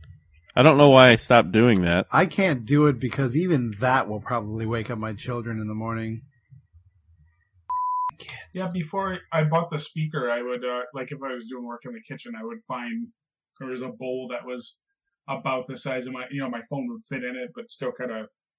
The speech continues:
Speaker 3: it wouldn't sit all the way on the bottom, and I'd set my phone in there and that helped. But not quite the same thing. Uh, hey,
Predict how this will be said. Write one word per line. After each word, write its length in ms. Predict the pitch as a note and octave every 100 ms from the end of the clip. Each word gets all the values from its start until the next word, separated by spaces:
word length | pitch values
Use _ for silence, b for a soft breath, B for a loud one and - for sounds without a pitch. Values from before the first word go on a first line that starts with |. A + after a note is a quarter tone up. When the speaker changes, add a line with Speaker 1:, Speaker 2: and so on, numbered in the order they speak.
| _
Speaker 3:
it 80 | B2+
wouldn't 260 | B2 A2+ A2
sit 180 | B2+ A#2+
all 120 | A#2
the 80 | A#2
way 100 | A#2
on 120 | A2+
the 60 | A2
bottom, 400 | A2+ A#2+ B2+ - _ B2
and 100 | A#2
I'd 140 | A2 A2 _ _
set 160 | B2+ A#2
my 120 | A2+ A2
phone 160 | A2
in 80 | A2
there 160 | A2+ A2+
and 100 | A2+
that 160 | A2 A2
helped. 300 | A2 - _ _ _ _ _ _ _ _ -
But 160 | - - _ _
not 240 | E3+ A3+ -
quite 160 | A#2 -
the 80 | -
same 300 | A2+ G#2+ -
thing. 240 | A2 A2 _ _ _ _ _ _ _ _ _ _ _ _ _ _ _ _ _ -
Uh, 160 | D3 D3+ -
hey, 220 | G3 D3+